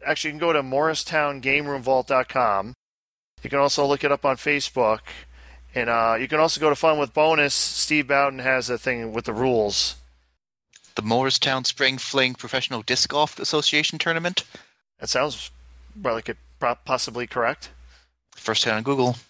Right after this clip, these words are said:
Speaker 1: So, yeah, it's kinda weird. Yeah, but, yeah, they have some way of figuring out, like, if there's ties, like, which game counts. As, as typical with, uh, these tournaments and rules, I really just kinda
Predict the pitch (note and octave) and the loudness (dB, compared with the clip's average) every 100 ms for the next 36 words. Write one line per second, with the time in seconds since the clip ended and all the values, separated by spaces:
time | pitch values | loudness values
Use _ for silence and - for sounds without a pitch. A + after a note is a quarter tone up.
0 | _ _ _ _ _ _ _ _ _ _ | _ _ _ _ _ _ _ _ _ _
1 | _ - B2 A2 B2 A#2 C#3+ - C4+ B3+ | _ -2 0 2 2 2 0 0 2 2
2 | D3 D3+ D#3+ E3 D3 C#3+ C#3+ D3+ D3+ C#3 | 2 4 4 4 0 -2 -2 2 2 4
3 | D#3 F3+ E3+ - D3+ C#3 C#3+ C#3+ B2+ D3+ | 4 2 0 -2 -2 0 2 2 0 -2
4 | C3 B2+ B2+ B2+ B2+ G2+ B2 A#2 - B2 | 0 -2 0 2 2 0 -2 -2 -4 -6
5 | - A2+ - - A#2 A#2 B2 C3 - - | -4 -4 -4 0 2 4 2 0 -2 -4
6 | - - - - - - - - G#2+ - | -20 -20 -20 -20 -20 -20 -10 -2 -2 -2
7 | G#2+ B2 B2 - B2+ A#2 A2+ - A2 C#3 | -6 -4 -4 -2 -2 -2 -6 -2 -2 0
8 | - - - _ _ _ _ _ _ _ | -2 -2 -8 _ _ _ _ _ _ _
9 | _ _ _ _ _ _ _ - D3+ - | _ _ _ _ _ _ _ -4 -2 0
10 | D3+ - F#3+ G3 F3+ F3 D3+ C#3+ - C3+ | 0 0 0 -2 0 0 2 0 2 4
11 | B2+ B2 A#2 - B2+ C3 C3 C3 A#2 A#2+ | 4 0 -4 0 0 0 -2 -2 -2 2
12 | B2+ B2+ B2+ A#2 A2+ A2+ A2 G#2+ - A2 | 4 2 2 0 0 -2 -2 -4 -2 0
13 | G#2 F#2+ | 0 -4